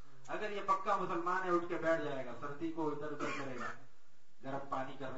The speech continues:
کے وضو کرنا جائز ہے، گیزر لگانا بھی جائز ہے۔ اگر کوئی اس لیے گیزر لگائے تو گیزر لگانا بھی جو ہے،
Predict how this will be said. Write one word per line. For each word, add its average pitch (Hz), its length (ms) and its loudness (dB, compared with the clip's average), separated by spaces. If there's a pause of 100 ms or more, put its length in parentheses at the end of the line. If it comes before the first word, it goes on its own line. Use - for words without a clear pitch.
کے 139 60 -2
وضو 127 300 -2
کرنا 131 300 0
جائز 123 220 0
ہے، - 220 -4
گیزر 123 280 -4
لگانا 127 320 -2
بھی 135 160 -2
جائز 120 260 -2
ہے۔ - 120 -6 (400)
اگر 131 240 -4
کوئی 131 120 -2
اس - 60 -2
لیے 165 180 2
گیزر 151 340 0
لگائے 151 280 0
تو 165 100 -2
گیزر 147 340 0
لگانا 147 420 0
بھی 160 120 0
جو 135 100 -2
ہے، - 160 -2